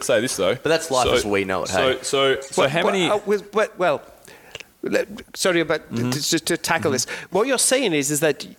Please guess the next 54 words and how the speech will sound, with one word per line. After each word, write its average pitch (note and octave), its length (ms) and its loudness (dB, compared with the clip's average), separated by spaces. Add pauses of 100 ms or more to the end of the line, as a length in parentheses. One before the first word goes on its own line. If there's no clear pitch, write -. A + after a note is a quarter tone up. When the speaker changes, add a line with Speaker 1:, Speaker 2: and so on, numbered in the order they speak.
Speaker 3:
uh, C#3+ 480 2
the - 200 0
life F3+ 300 0
as E3 140 -2
we D#3 100 -2
don't E3+ 380 0
know B2 160 2
it - 220 -4
doesn't D#3+ 300 2
use D3 200 0
energy. C3+ 480 -2 (1700)
Speaker 2:
Well C#3+ 180 2
Speaker 1:
Doesn't D#3+ 160 2
harness C#3+ 420 0
the, A2+ 160 2
the A2 180 0
energy A2+ 280 2
of F#2+ 100 0
stars A2+ 520 0
for A2 120 -6
Speaker 3:
But A2 100 4
Speaker 1:
their G#2+ 80 0
own, G2+ 200 0
for G#2+ 100 -6
their G#2 100 2
own G2+ 80 0
Speaker 3:
but - 20 0 (100)
Speaker 1:
intergalactic F#2 320 0
Speaker 3:
it's, A2+ 280 2
Speaker 1:
travel. - 140 -18 (300)
Speaker 3:
but A#3+ 100 4
it's - 180 -2
the C4 80 2
most B3 360 0
obvious A3+ 340 0
energy A3+ 320 0
source A#3 320 0
around, A3 340 2
Speaker 1:
I - 20 -2
Speaker 3:
isn't B2 120 2
Speaker 1:
know. B2 140 4
Speaker 3:
it? C#3 140 -4
Speaker 2:
As B2+ 180 4
Speaker 1:
My, C3 100 4
Speaker 2:
we G#2+ 60 0
know G#2+ 100 2
Speaker 1:
so, A2 80 6
Speaker 2:
it. - 80 -2
Speaker 1:
so C#3+ 160 2
to C#3 120 -6
my, C#3+ 320 0
to C3+ 100 -10
my D3 160 2
point, G3 280 -2